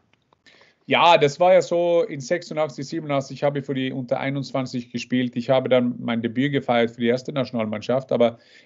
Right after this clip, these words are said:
aber war ma-, meistens in sechsundachtzig und siebenundachtzig bei dem unter, unter einundzwanzig unterwegs, habe meine Tore gemacht, war beim Probetraining oder, ähm, sie, mich, äh, umzugucken bei Mechelen in Belgien.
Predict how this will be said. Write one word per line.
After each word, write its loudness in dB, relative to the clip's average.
aber 0
war 6
ma-, -2
meistens -4
in -4
sechsundachtzig -8
und -6
siebenundachtzig -4
bei 2
dem -4
unter, -10
unter -4
einundzwanzig -4
unterwegs, 0
habe 2
meine 2
Tore 4
gemacht, -2
war 6
beim 2
Probetraining -2
oder, 2
ähm, -14
sie, -10
mich, -10
äh, -2
umzugucken -4
bei 4
Mechelen 0
in -2
Belgien. 2